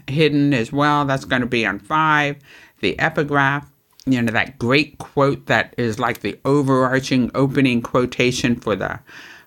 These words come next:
book, that's on ch-, page five or six. Roman numeral, again, that's hidden. Your contents page, your table of contents, which only has contents,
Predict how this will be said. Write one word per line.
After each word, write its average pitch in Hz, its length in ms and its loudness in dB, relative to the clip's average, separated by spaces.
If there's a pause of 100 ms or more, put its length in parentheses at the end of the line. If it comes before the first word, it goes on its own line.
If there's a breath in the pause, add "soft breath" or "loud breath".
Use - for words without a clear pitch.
book, 135 440 0 (920)
that's 127 320 0
on 117 200 0
ch-, - 200 -10 (540)
page 123 280 0
five 120 400 0
or 95 220 -6
six. - 480 -2 (580 soft breath)
Roman 113 400 2
numeral, 139 540 0
again, 139 460 0
that's 120 240 -8
hidden. 139 500 -2 (720 soft breath)
Your 131 180 0
contents 202 800 -2
page, - 420 -6
your 90 120 -2
table 175 440 -2
of 170 140 -2
contents, 180 640 -2
which 135 240 -4 (100)
only 160 300 2
has 143 380 -2 (340 soft breath)
contents, 160 720 -2